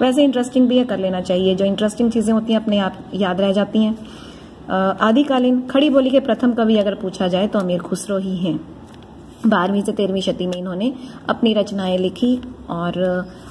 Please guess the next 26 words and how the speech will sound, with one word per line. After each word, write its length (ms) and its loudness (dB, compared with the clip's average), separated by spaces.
अनेक 340 2
शासनकाल 640 -2
भी 100 -2
इन्होंने 220 -2
अपने 220 -4
जीवन 200 -4
में 160 -6
देखे। 320 -8
फिर 140 6
है 140 2
आदिकालीन 600 0
अपभ्रंश 540 -2
रचनाएं। 400 -2
पहला 300 4
संदेश 520 0
रासक 360 -2
अब्दुल 340 2
रहमान, 500 0
संदेश 380 2
रासक 340 0
अब-, 400 -6
अब्दुल 260 2
रहमान 460 0
बारहवीं 280 2
शती 240 0
का 140 0